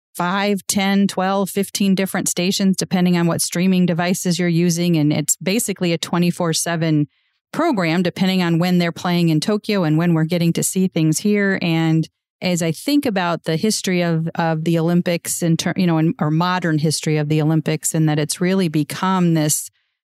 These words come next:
worldwide stage for businesses of all types to really find an opportunity to be involved with it. You know, the Olympics back in,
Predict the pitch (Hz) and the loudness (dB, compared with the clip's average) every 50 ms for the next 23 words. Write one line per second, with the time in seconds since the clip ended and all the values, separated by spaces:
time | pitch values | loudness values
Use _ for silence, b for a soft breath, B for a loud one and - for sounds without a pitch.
0 | - 208 220 247 254 247 202 196 196 190 180 180 170 - - - - 196 190 208 | -4 -2 0 0 0 0 -2 -2 -2 0 0 -2 -2 -4 -6 -6 -2 -2 0 0
1 | 220 180 160 156 160 - - - - - 175 170 170 160 156 160 160 160 156 151 | 0 0 0 -2 -2 -4 -6 -6 -4 -2 -2 0 0 0 0 0 0 0 -2 -2
2 | _ _ _ _ _ _ _ - 214 240 233 - 254 - - 220 190 170 175 160 | _ _ _ _ _ _ _ -2 -2 0 0 0 -2 0 0 -2 -2 -2 -4 -4
3 | - 175 180 202 214 208 - - - - 196 202 175 175 - - - - 175 160 | -2 -2 0 0 0 0 -2 -4 -4 -2 -2 -2 -2 -2 -2 -4 -2 0 0 2
4 | 165 175 190 185 185 175 165 151 - - - 170 170 170 180 185 180 180 175 165 | 2 2 2 2 2 2 0 0 -2 -4 -4 -2 0 0 2 2 4 4 2 2
5 | - - 175 165 156 170 - - 160 151 - 185 175 170 165 160 156 160 156 165 | 0 0 0 0 0 0 -2 -2 -4 -2 0 0 2 2 2 2 0 0 0 2
6 | 156 151 147 151 147 143 139 147 151 156 170 156 - - - - - _ _ _ | 2 2 2 0 0 0 -2 -2 -2 -2 -2 -2 -2 -2 -4 -6 -6 _ _ _
7 | _ _ _ _ _ _ _ _ - 196 196 185 165 175 170 170 170 185 214 247 | _ _ _ _ _ _ _ _ 0 0 2 2 2 0 0 0 0 0 0 0
8 | 247 262 233 220 - - - - - _ _ _ - 196 185 185 196 196 - - | 0 0 -2 -2 -4 -6 -8 -8 -10 _ _ _ -6 -4 -2 -2 -2 -4 -6 -8
9 | - - 190 180 180 175 175 175 170 170 170 170 165 165 165 165 160 151 | -6 -2 0 2 2 2 2 2 2 4 4 4 2 2 2 2 0 -2